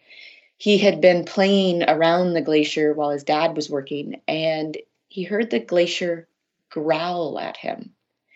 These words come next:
And he told his dad, and his dad explained that the glacier was alive and that the glacier knew he was there. And ever since that moment,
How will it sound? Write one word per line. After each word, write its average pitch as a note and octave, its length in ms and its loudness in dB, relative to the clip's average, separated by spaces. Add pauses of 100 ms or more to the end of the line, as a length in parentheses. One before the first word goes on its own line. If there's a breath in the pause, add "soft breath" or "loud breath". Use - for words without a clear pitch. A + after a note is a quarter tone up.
(420 soft breath)
And D#3 120 -4
he D#3 100 -2
told F3 220 0
his D#3 140 -4
dad, C#3+ 380 -6
and C#3+ 100 -8
his C#3 140 -8
dad C#3+ 220 -6
explained D3 540 -6
that C#3 120 -10
the - 80 -6
glacier E3 380 -2
was D3+ 120 -10
alive - 640 -8 (720 soft breath)
and D3 140 -4
that C#3 100 -6
the D#3 80 0
glacier D#3+ 640 4
knew D#3+ 320 0
he E3 220 -8
was C#3+ 220 -6
there. - 460 -6 (540 loud breath)
And D3 100 0
ever F3 200 6
since E3+ 280 -4
that D#3 220 0
moment, F3+ 560 0